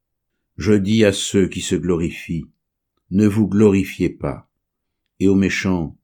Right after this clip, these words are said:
n'élevez pas la tête. N'élevez pas si haut votre tête. Ne parlez pas avec tant d'arrogance.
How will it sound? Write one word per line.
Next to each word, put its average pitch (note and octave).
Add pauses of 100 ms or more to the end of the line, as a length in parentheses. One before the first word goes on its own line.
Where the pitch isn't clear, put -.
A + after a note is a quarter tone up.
n'élevez F#2
pas -
la D2+
tête. - (640)
N'élevez B2
pas A#2
si -
haut F#2+
votre E2+
tête. - (480)
Ne C3
parlez A2
pas G2
avec F2+
tant G2
d'arrogance. F#2